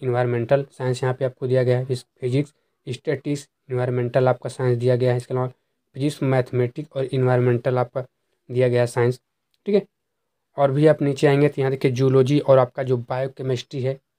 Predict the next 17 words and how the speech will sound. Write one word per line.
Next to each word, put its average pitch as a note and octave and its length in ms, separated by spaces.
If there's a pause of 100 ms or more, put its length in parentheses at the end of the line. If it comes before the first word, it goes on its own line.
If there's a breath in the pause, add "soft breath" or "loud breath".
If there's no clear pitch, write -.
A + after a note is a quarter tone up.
एनवायरनमेंटल B2 540
साइंस, B2+ 320 (520)
मैथमेटिक्स, C#3 760
स्टैटिक्स, B2+ 440
कंप्यूटर B2+ 500
साइंस, B2 360 (640)
ठीक F3+ 100
है। G3+ 80 (640)
यहाँ C#3+ 120
पे D#3 80
देखिए D3+ 260
जिससे C3 360
भी C#3+ 160
आपको B2+ 280
करना A#2+ 260
है, G#2+ 140 (160)
सिंपली A#2+ 360